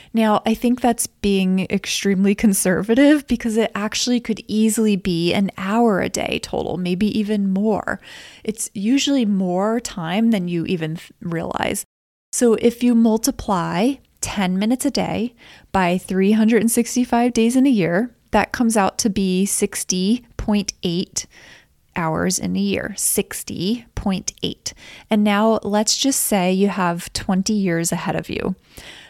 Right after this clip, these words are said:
That would be twelve hundred seventeen hours that you could save in total time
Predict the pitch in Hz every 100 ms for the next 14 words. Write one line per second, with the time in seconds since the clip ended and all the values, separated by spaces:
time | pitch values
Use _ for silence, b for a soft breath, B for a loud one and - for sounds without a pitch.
0 | - 202 208 240 233 208 190 185 185 196
1 | - - - 202 214 226 214 202 202 -
2 | - 175 202 - 208 202 160 160 - -
3 | 220 - B B B - 208 208 214 269
4 | - 202 180 170 180 196 208 - - 180
5 | 220 - 220 175 170 180 262